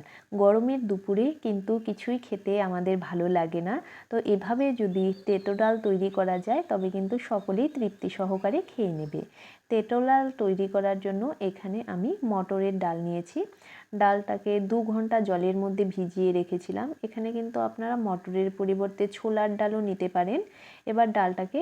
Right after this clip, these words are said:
বেশ ভালো করে ধুয়ে নিচ্ছি। ডালটা কিন্তু বেশ ভালোভাবে ভিজে গেছে। এবার ডালগুলোকে একটা প্রেশার কুকারের মধ্যে নিয়ে নিচ্ছি।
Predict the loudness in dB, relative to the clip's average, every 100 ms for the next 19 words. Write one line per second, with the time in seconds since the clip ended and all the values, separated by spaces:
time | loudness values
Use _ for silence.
0 | -2 -2 -2 -6 -6 -2 0 0 0 0
1 | 2 0 2 0 0 -6 -10 -12 -12 -14
2 | -20 -10 0 2 4 0 -2 -2 -2 0
3 | 0 -2 -4 -2 0 0 0 0 0 -2
4 | 0 0 -2 -2 -4 -4 -10 _ _ _
5 | _ _ _ _ _ _ -6 2 2 4
6 | 4 4 4 2 0 0 0 0 -2 -2
7 | 0 0 0 -2 0 2 2 2 2 -2
8 | 0 0 0 0 -2 -4 -4